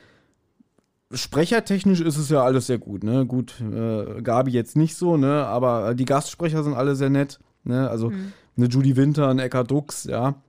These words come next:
Speaker 1: Auch
Speaker 2: Mhm.
Speaker 1: hier der, ähm, wenn die da in dem Archiv sind, ich glaub Hartmann, Wolfgang Hartmann heißt der, der ältere Typ da und so.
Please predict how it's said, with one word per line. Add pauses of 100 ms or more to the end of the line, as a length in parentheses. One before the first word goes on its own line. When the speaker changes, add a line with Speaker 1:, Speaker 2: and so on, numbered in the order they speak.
Speaker 1:
Auch
Speaker 2:
Mhm.
Speaker 1:
hier
der,
ähm,
wenn
die
da
in
dem
Archiv
sind,
ich
glaub
Hartmann,
Wolfgang
Hartmann
heißt
der, (340)
der
ältere
Typ
da
und
so.